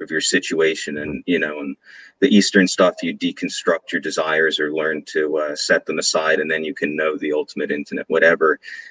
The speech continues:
Whereas in Spinoza, it's actually kind of similar. He has a whole thing in the Ethics about, uh, the passions and how to attain freedom, uh, from the, from the passions. And by doing that, you realize the ultimate substance, basically, and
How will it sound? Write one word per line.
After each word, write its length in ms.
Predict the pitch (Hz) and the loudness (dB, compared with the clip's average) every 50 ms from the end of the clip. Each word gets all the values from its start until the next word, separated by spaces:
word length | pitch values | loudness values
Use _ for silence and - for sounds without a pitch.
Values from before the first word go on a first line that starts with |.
| - - | -2 4
Whereas 240 | - 90 85 - | 6 6 6 6
in 80 | 87 82 | 4 0
Spinoza, 540 | - - - 90 87 92 98 98 - - 85 | 0 2 4 4 6 8 8 6 6 4 2
it's 100 | - - | 4 4
actually 260 | 104 98 - - 92 | 4 4 2 0 -2
kind 160 | - 90 80 | 0 0 0
of 60 | 82 | 2
similar. 400 | - - 123 113 98 87 80 78 | 4 4 6 6 6 4 2 0
He 80 | 85 90 | 2 2
has 140 | 85 - - | 2 2 2
a 60 | 82 | 0
whole 120 | - 87 85 | 0 0 0
thing 400 | - - 87 85 85 82 82 85 - | 0 0 0 0 0 0 -4 -4 -6
in 220 | 85 80 80 73 - | -6 -4 -6 -4 -2
the 120 | - 78 | 2 4
Ethics 360 | 92 107 107 - 87 - - | 4 4 4 2 0 0 0
about, 480 | - - - 82 80 76 - - - - | -2 0 2 2 0 0 -4 -8 -6 -4
uh, 220 | 82 78 76 76 - | -2 -2 -2 -2 -4
the 80 | - | -6
passions 560 | - - - 87 87 - - - 80 76 71 - | -2 2 4 4 4 2 2 -2 -4 -4 -2 -4
and 100 | 85 - | -2 0
how 140 | - 80 | 2 2
to 180 | 78 80 78 71 - - _ _ | 2 2 0 -2 -2 -10 _ _
attain 340 | - - - - 90 80 78 - | -10 -8 -4 -4 -2 -2 -4 -4
freedom, 500 | - - 90 87 85 87 82 80 76 - - - - - - - - _ _ _ _ _ _ _ _ _ _ _ _ _ _ - | 0 0 2 2 2 0 -2 -4 -8 -12 -18 -20 -20 -20 -20 -20 -20 _ _ _ _ _ _ _ _ _ _ _ _ _ _ -6
uh, 300 | - - 92 87 82 82 82 - - - - - | -2 0 2 2 2 0 0 -2 -4 -6 -8 -8
from 300 | - - 147 151 147 135 | -2 4 6 10 10 10
the, 120 | 123 110 98 _ _ _ _ _ - | 10 8 6 _ _ _ _ _ -2
from 240 | - 127 117 113 117 | 2 4 4 4 2
the 80 | - - | 0 0
passions. 880 | - - 104 90 - - - - 95 87 85 85 80 - - - - _ - | 0 2 4 4 4 2 2 0 0 0 0 -2 -4 -6 -6 -8 -10 _ -4
And 180 | - 95 90 87 | -4 -2 0 0
by 160 | 92 90 87 | 0 0 2
doing 300 | 85 98 98 98 95 92 | 4 4 6 6 6 4
that, 240 | 90 90 85 85 85 | 4 4 2 2 0
you 140 | 85 85 80 | -2 -6 -6
realize 800 | 82 87 87 87 82 80 82 80 80 78 78 - - - - - _ - | -2 0 0 0 0 0 -2 -2 -2 -4 -4 -6 -8 -10 -12 -14 _ -4
the 140 | 87 92 | 0 0
ultimate 440 | 87 80 - - - 85 80 - - | 0 0 -2 -6 -6 -6 -6 -6 -8
substance, 640 | - - 92 - - - - 85 80 73 - - - - | -8 -8 -8 -8 -8 -16 -12 -12 -10 -8 -8 -10 -8 -2
basically, 640 | - 85 78 - - - - - 82 82 78 78 78 - | -2 0 0 0 -2 -4 -4 -2 -2 -2 0 0 -2 -2
and 280 | 80 82 78 78 71 | -2 -2 -2 -4 -8